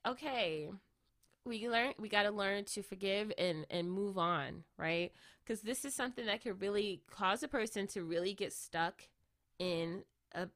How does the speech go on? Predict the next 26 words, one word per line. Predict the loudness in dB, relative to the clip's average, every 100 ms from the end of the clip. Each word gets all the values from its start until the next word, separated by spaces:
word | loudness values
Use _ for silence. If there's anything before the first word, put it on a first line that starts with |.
| -4
a | -4
situation. | -2 -4 -4 0 2 2 2 0 -2 -4 -8 -14 _ _ _ _ _ _ _ _ _ _ _ _ _ _ -20 -20 -20 -12 -2
And | 0
they |
could | 0 -4 -6
really, | -2 -2 0 -2 -4 -8 -6
they | -4
could | -4 -4
really | 0 0 0
get | -2 -2 -2
caught | -2 2 4 4
up, | 4 2 -6 -18 _ _ _
right? | -6 -4
They | -4
could | -4 -6 -6
really | -2 0 0 0
get | 0 -2 -2
caught | -4 -2
up | 0 -2 -4 -20 -20 -20 -10
in | -2
the | 0
emotional | 0 0 0 -2 -4 -4
flood | -6 -8 0 2 0 -2 -4
of, | -4 -4 -6
like, | -6 -6 -10
just | -10 -10 -10 -12 -14 -14 -16